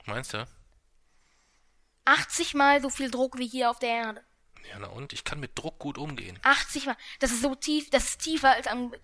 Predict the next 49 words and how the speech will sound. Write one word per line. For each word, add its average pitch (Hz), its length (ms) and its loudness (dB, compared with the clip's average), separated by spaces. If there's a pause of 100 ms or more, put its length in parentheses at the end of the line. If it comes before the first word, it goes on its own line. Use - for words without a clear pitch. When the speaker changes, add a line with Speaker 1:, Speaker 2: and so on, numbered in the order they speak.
(200)
Speaker 2:
am 240 160 -2
Grund 262 260 2
des 254 100 -8
Meeresbodens. 220 720 -4 (380)
Speaker 1:
Ja, 110 160 -2
das - 140 -10
mag 131 180 -12
ja - 60 -6
Speaker 2:
Da 233 80 6
Speaker 1:
sein. 240 100 6
Speaker 2:
hast - 180 -4
du, - 40 -14 (360)
du 254 120 2
hast 285 220 4
da 254 140 6
mehr, 247 280 2
du 262 100 0
hast 254 220 2
da 262 80 4
mehrere 254 360 4
Schulbusse 233 640 0
auf - 160 -8
dir 220 140 -8
lasten, 208 440 -6
wenn 208 120 -8
du 214 100 -4
auf 214 100 -6
der 214 160 -2
Venus 214 280 -4
stehst. - 520 -10 (300)
Speaker 1:
Hm. 104 180 -6 (440)
Speaker 2:
Mehrere 247 440 2 (140)
Busse. 233 440 0 (580)
So 254 180 2
hoch 254 200 2
ist - 100 -16
der 254 80 2
Druck. 220 300 -4 (600)
Speaker 1:
Aber 104 180 -2
wer 107 140 2
soll 104 140 0
die 104 100 0
Busse 120 280 -4
denn 95 140 -8
da 98 120 -8
hochschaffen? - 520 -8 (320)
Speaker 2:
Nein, 254 400 6 (120)
es 220 140 -8
ist, - 360 -8